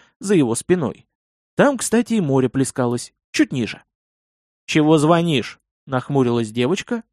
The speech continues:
хотя на самом деле обрадовалась звонку. Но нельзя же сразу показывать свои чувства,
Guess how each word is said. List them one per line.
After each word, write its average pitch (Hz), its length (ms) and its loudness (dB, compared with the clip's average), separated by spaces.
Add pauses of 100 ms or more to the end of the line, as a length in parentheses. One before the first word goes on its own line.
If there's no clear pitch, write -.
(160)
хотя 214 240 0
на 214 120 2
самом 175 480 0
деле 190 340 2
обрадовалась 123 600 0
звонку. 139 480 -6 (580)
Но 151 100 0
нельзя 196 420 2
же 214 140 0
сразу 180 540 0
показывать 156 540 -2
свои 147 240 -2
чувства, - 580 -6